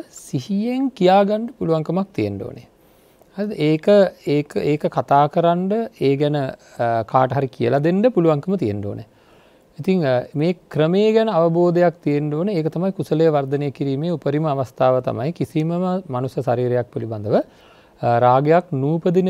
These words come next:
විදිහට තමන්ගේ සිත සකස් කර ගැනීම. කිසිම මනුස්ස ශරීරයක් පිළිබඳව රාගයක් නූපදින විදිහට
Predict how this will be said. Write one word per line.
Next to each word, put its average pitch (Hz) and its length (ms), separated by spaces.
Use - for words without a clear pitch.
විදිහට 135 380
තමන්ගේ 123 520
සිත - 180
සකස් 131 340
කර 120 200
ගැනීම. 113 300
කිසිම 139 720
මනුස්ස 131 300
ශරීරයක් 120 580
පිළිබඳව 113 520
රාගයක් 131 480
නූපදින 120 480
විදිහට 107 380